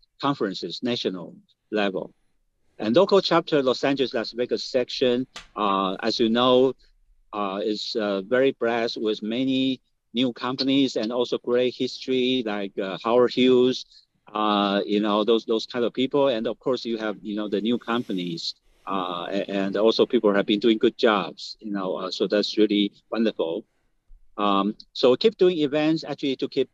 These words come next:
everybody connected each other. Uh, we have online three D gallery, awards dinner on May fifth. Uh, then you, you, you know,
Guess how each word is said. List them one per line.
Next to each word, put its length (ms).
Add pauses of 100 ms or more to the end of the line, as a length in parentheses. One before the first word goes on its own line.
everybody 680
connected 340
each 260
other. 460 (400)
Uh, 240
we 120
have 140
online 440
three 280
D 120
gallery, 760 (180)
awards 480
dinner 340
on 200
May 180
fifth. 480 (380)
Uh, 300
then 300
you, 240
you, 220
you 120
know, 280